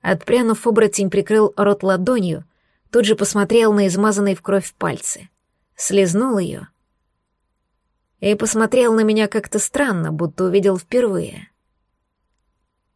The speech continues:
«Вот теперь ты знаешь, что такое настоящий поцелуй». Улыбнулся и вдруг помрачнел.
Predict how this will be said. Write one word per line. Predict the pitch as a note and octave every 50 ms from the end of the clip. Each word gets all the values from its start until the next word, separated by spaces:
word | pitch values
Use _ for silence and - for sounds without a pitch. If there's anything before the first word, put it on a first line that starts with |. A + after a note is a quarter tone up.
| _ _ _ _ _ _ _ _ _ _ _ _ _ _ _ _ _ _ _ - D3+
«Вот | F3 F#3 G#3+ G#3+ G#3
теперь | - - A3+ G#3+ B3+ B3+ A#3
ты | - - A3 G#3+
знаешь, | A3 A#3 B3 A#3 - - - - - - - - _ _ -
что | - - - - F#3
такое | - C#3 C3+ - - F3 D#3+ D#3+
настоящий | D#3+ E3 - - - F#3+ F#3 F3+ E3 F3 - - -
поцелуй». | E3+ - - G3 - - - A#3+ A#3 A3+ C#3+ - G2 - - - - _ _ _ _ _ _ _ _ _ _ _ _ _ _ _ _ -
Улыбнулся | - F#3+ G3+ G#3 G3 F#3+ A#3 C#4+ D4 B3 - - G3+
и | G3
вдруг | F3+ F#3 B3 A#3+ A3+ -
помрачнел. | - G#3+ G#3+ A3 A3 G#3 - - - G3 F#3 F3+ E3 D3+ -